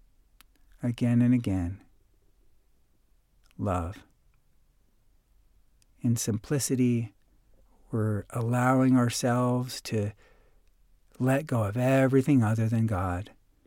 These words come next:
Love.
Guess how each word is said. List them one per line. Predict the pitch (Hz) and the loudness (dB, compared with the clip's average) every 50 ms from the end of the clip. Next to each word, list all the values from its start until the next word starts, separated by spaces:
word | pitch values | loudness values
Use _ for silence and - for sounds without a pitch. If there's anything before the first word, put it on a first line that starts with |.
| _ _ _ _ _ _ _ _ _ _ _ _ _ _ _ _ _ _ _ _ _ _ _ _ _ _ _ _ _ _ _ _ _ _ _ _ _ _ _ _ | _ _ _ _ _ _ _ _ _ _ _ _ _ _ _ _ _ _ _ _ _ _ _ _ _ _ _ _ _ _ _ _ _ _ _ _ _ _ _ _
Love. | - 113 107 101 95 98 104 110 - - | -4 -2 -2 -2 -2 -4 -6 -10 -12 -18